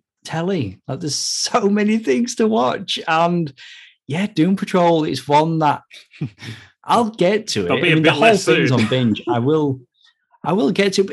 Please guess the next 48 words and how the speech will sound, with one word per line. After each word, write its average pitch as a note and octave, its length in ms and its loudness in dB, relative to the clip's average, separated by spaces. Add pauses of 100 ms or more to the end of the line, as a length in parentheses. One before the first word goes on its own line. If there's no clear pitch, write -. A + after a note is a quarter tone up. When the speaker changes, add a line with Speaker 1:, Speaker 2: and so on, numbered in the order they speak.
(100)
Speaker 1:
it. F3 260 -6
But G#3+ 140 -2
the A3 80 0
thing A#3+ 240 0
is, A3+ 220 -2
though, G2+ 140 0
I - 20 0
mean, B2 180 -2
I C#3+ 80 0
watched F#3+ 500 -4
Titans, C3+ 760 -2
and D3+ 80 -2
if B2+ 120 -2
I'm A#2+ 160 0
honest, B2+ 280 0
that A#2 140 -10
final B2 280 -2
season G#2+ 380 -6
to - 100 -6
get C#3+ 340 -6
through B2 180 -6
it A2 180 -4
because A#2+ 240 -6
I C3 60 2
was A#2+ 140 -2
gonna D3+ 200 0
review, B2+ 640 2 (540)
um, A#2 200 0
the B2 80 2
latest C3 380 -2
season A#2+ 440 -2
for - 120 -14
Sounds A#2+ 320 -4
Like G#2+ 160 -4
Comics, D3 460 -4
so A2 80 -2
I G2 120 -8
pushed - 360 -8
myself A#2+ 400 -6
to - 120 -10
watch D#3 380 -4
it. F#2 160 -10 (360)
But B2+ 140 -6
that E3 160 -2
was F3+ 180 -6
my D#3 120 -2
main C#3+ 180 0
motivation. B2 800 -4